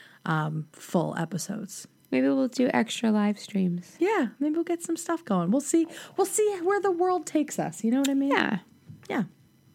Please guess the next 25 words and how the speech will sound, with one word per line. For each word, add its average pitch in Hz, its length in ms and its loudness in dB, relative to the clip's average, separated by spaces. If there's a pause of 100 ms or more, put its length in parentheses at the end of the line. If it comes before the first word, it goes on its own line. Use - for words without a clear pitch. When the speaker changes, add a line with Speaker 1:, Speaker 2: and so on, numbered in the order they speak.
(260)
Speaker 2:
It's 240 180 -2
our 254 100 2
time 247 260 -2
to 277 100 -2
just 247 240 -8
kinda, 247 300 0
like, 247 260 -2 (240)
see - 220 -6
what's 262 140 -4
happening. 202 540 -2
Speaker 1:
Yeah, 311 180 0 (340)
yeah. 311 160 -4 (260)
Keep, - 440 -2
keep 269 220 0
this 269 180 0
friendship, 226 680 -2 (1000)
feed 320 320 2
the 285 80 0
friendship. 180 640 0
You 233 40 6
know 277 100 4
what 285 100 2
I 277 80 2
mean? 269 160 4
Speaker 2:
Yes, - 380 0